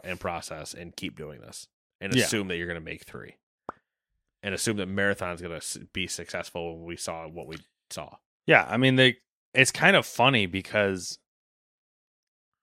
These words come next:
Speaker 2: the, seeing the lineage between, um,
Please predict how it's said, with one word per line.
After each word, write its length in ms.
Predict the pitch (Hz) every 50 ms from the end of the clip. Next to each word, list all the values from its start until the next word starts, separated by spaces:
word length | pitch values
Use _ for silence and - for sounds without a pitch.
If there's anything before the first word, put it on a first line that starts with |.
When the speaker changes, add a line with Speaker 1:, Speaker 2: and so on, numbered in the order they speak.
| _ _ _ _ _ _ _ _ _ _ _
Speaker 2:
the, 200 | 160 151 143 - - _ _ _ -
seeing 440 | - - - - 180 214 240 262 262
the 100 | 220 165
lineage 640 | 135 120 117 113 117 123 127 131 139 147 147 139 -
between, 760 | 117 110 - - - 113 110 107 107 104 104 101 101 98 - -
um, 640 | 101 98 95 95 92 92 92 90 90 90 90 87 -